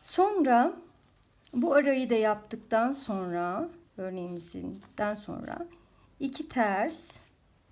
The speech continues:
sekiz düz, iki ters. Tekrar arada bir saç örgüsü yapıyoruz.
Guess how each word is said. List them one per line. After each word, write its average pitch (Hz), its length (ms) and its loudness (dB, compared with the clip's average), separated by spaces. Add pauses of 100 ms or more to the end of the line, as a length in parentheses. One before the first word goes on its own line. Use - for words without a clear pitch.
(180)
sekiz 240 640 -4
düz, 202 520 -4 (1040)
iki 240 320 -2
ters. - 480 -6 (1000)
Tekrar 285 640 2 (460)
arada 226 600 0
bir 240 200 2
saç - 380 -10
örgüsü - 400 -8
yapıyoruz. - 640 -14